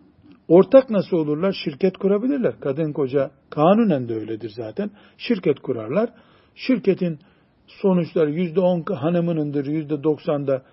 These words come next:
kocasınındır. O da ona göre taksim olur. Zekatını da ona göre verirler. Herkes zekatını ona ş-, o şekilde verir. Tasarrufunu da o, ya mesela şirketin yüzde onunda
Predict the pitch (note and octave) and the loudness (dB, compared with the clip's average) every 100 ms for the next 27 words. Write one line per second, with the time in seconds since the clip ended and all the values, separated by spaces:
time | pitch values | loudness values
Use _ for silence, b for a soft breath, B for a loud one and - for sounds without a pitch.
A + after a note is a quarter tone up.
0 | b b E3+ D#3 C3+ D#3 B2 B2+ G#3 - | b b -4 -2 -4 -6 -8 -6 -6 -6
1 | b b b _ G3+ G#3+ E4 C4 C4 F#3+ | b b b _ 2 2 4 6 6 6
2 | D3 A#2+ - - F3 - - B2+ D3+ B3+ | 4 2 -6 -10 -10 -10 -10 -6 -4 -6
3 | - b b b _ C3+ G3 G#3+ G3+ A3 | -8 b b b _ 4 4 6 2 0
4 | G#3 F#3+ D#3 D#3 D3+ C#3 B2 A2+ A2 A2 | 0 2 2 2 2 2 2 -2 -6 -6
5 | B2+ F#3 - D3+ C3 C3+ - B2+ C#3 B2 | -4 -4 -6 -10 -6 -8 -6 -6 -4 -4
6 | C#3+ C3 C#3 C3 - - C#3 C3+ - B2 | -4 -4 -4 -4 -8 -8 -6 -4 -4 -6
7 | A#2 G#2 G#2+ F#3 G3+ b b b b - | -6 -8 -2 -2 -4 b b b b 2
8 | A3+ - F#3 E3 C3+ D#3 F#3+ B3 F3+ D#3 | 2 4 2 2 -4 -4 0 0 0 -2
9 | D3+ C3+ D3+ C3 G#3 - D3 A3 A3+ G#3 | -4 -4 -4 -4 -6 -4 -4 -4 -4 0
10 | C#4 C4+ C4 A#3+ F#3+ | 2 2 2 2 2